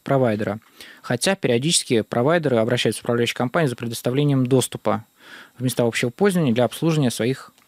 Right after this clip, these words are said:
средств связи. В данном случае нужно, м, естественно, для, э, размещения оборудования получить разрешение жителей, которое оформляется протоколом общего собрания, э, с, э,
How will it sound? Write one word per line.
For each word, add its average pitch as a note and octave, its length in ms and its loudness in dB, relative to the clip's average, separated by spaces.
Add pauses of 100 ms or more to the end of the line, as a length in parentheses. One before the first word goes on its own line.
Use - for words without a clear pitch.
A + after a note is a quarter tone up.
(760)
средств - 380 -2
связи. G#2+ 380 -6 (680)
В A#2+ 160 -4
данном D#3+ 300 2
случае B2+ 640 4
нужно, C3 580 2
м, A#2+ 720 -6
естественно, B2+ 800 -2
для, B2 440 2 (300)
э, B2 280 -4
размещения B2+ 420 2
оборудования C#3 420 2
получить B2 320 -4
разрешение C3 540 2
жителей, A2 500 -2 (460)
которое D3 280 0
оформляется A2+ 920 -2
протоколом A#2+ 520 -4
общего A2+ 240 -6
собрания, D#3+ 640 0 (600)
э, A2 420 -2
с, - 240 -10
э, A2 560 -4